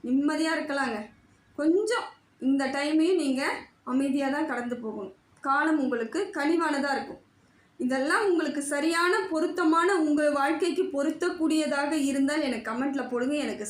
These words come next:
சரியானதா தான் இருக்குதுன்னு சொல்லிட்டு. ஏன்னா, உங்களுக்கு நான் சொல்லக்கூடிய விஷயங்கள் சரியானதாக அமைந்தால் அது எனக்கு ஒரு கரெக்டா நான் சொல்லியிருக்கேன்ற ஒரு திருப்தி கிடைக்கும். ஏன்னா, முடிந்த வரையிலும் நைன்டி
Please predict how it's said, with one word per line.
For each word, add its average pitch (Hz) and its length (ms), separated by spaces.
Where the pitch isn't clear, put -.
சரியானதா 311 760
தான் 294 180
இருக்குதுன்னு 262 460
சொல்லிட்டு. 233 400
ஏன்னா, 330 260
உங்களுக்கு 330 580
நான் 285 220
சொல்லக்கூடிய 339 600
விஷயங்கள் 311 680
சரியானதாக 294 840
அமைந்தால் 285 680
அது 240 200
எனக்கு 233 300
ஒரு 262 180
கரெக்டா 269 360
நான் 294 240
சொல்லியிருக்கேன்ற 349 680
ஒரு 254 160
திருப்தி 262 320
கிடைக்கும். - 360
ஏன்னா, 302 260
முடிந்த 440 480
வரையிலும் 311 560
நைன்டி 392 380